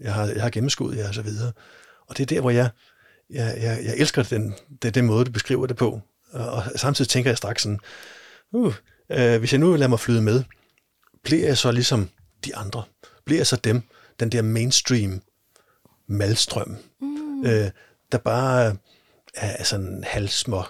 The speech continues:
Speaker 1: tilfredse,
Speaker 2: Ja.
Speaker 1: halvsmå utilfredse? Men det hele fungerer jo, og det går sgu
Speaker 2: Mm.
Speaker 1: nok, det hele."
Speaker 2: Mm.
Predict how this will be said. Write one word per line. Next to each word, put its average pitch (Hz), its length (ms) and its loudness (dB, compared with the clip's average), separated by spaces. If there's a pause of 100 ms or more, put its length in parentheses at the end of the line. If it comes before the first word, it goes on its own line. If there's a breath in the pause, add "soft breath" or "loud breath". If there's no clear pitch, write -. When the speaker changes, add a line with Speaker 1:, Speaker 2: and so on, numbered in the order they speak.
Speaker 1:
tilfredse, 90 480 -2 (340 loud breath)
Speaker 2:
Ja. 285 60 -10
Speaker 1:
halvsmå 104 1000 -2
utilfredse? 107 640 -2 (640 loud breath)
Men - 120 -10
det - 100 -10
hele 139 180 -2
fungerer - 460 -6
jo, - 120 -12
og - 500 -16 (280 loud breath)
det 285 100 -8
går 262 140 -2
sgu 240 120 -6
Speaker 2:
Mm. 226 60 -6
Speaker 1:
nok, - 200 -8
det 104 80 -4
hele." 101 300 -2
Speaker 2:
Mm. 254 240 -8